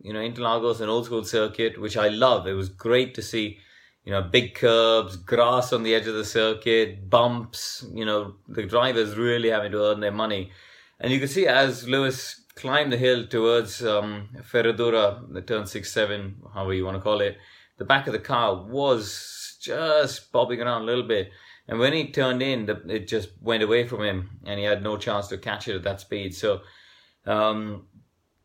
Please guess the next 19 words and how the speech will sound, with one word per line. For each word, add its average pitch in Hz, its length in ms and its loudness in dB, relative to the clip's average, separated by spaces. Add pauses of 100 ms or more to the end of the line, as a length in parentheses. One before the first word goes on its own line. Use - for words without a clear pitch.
(200)
yeah, 113 300 2
it 98 100 4
was 101 220 -2
a, 101 320 4
it 107 40 0
was 107 100 -4
a 98 40 -8
bit 170 120 2
of 226 60 2
a 127 60 2
shock 135 360 2
up 117 120 2
and 113 80 -8
down 113 120 0
the 101 80 -6
paddock 127 360 0
to 104 80 -10
see 135 220 -4
that. 117 260 -2